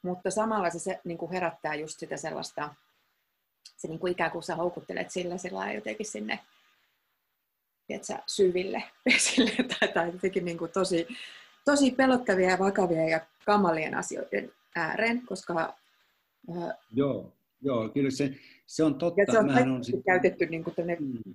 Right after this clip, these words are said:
Speaker 1: viekotin.
Speaker 2: Mitä?
Speaker 1: Et se on sellainen ikään kuin sellainen niinku viekotusväline tää, tää huumori ja, ja
Speaker 2: Joo, no se,
Speaker 1: ja se on
Speaker 2: joo,
Speaker 1: niinku,
Speaker 2: joo, se
Speaker 1: se
Speaker 2: ehkä
Speaker 1: toivottavasti
Speaker 2: niinku
Speaker 1: tosi taitavaa, mut se ei
Speaker 2: Joo,
Speaker 1: jää
Speaker 2: toki.
Speaker 1: siihen niinku vitsiksi tai sillä, että tää olisi niinku just taas läppä.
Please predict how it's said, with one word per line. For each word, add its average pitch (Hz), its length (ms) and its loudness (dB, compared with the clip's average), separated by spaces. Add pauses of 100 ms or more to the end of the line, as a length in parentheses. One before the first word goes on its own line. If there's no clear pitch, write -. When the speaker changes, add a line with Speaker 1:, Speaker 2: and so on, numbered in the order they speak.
(160)
Speaker 1:
viekotin. 202 720 4 (2250)
Speaker 2:
Mitä? 170 180 4 (360)
Speaker 1:
Et 214 100 2
se 269 60 6
on 247 80 8
sellainen 226 340 4
ikään 214 260 4
kuin 214 100 -2
sellainen 208 220 2
niinku 202 100 -4
viekotusväline 175 1000 0
tää, 202 280 -2 (440)
tää - 160 -2
huumori 196 560 2
ja, 156 220 6
ja 175 120 8
Speaker 2:
Joo, 170 200 4
no 135 120 2
se, - 300 -2 (120)
Speaker 1:
ja 180 120 0
se 202 160 2
on - 60 6
Speaker 2:
joo, 156 60 2
Speaker 1:
niinku, - 300 -2
Speaker 2:
joo, 165 100 4
se - 60 -6
Speaker 1:
se 330 120 -2
Speaker 2:
ehkä 320 140 4
Speaker 1:
toivottavasti 247 240 4
Speaker 2:
niinku - 180 4
Speaker 1:
tosi - 120 2
taitavaa, 247 320 2
mut 180 100 -4
se 233 80 2
ei 233 60 4
Speaker 2:
Joo, 294 100 6
Speaker 1:
jää 269 120 6
Speaker 2:
toki. 262 120 -10
Speaker 1:
siihen 208 200 0
niinku - 360 -4 (140)
vitsiksi - 600 -4 (100)
tai 170 160 2
sillä, 170 200 2
että 160 180 -4
tää 165 100 2
olisi 151 120 -4
niinku 156 340 -6 (680)
just 175 180 -4
taas - 180 0
läppä. - 460 -2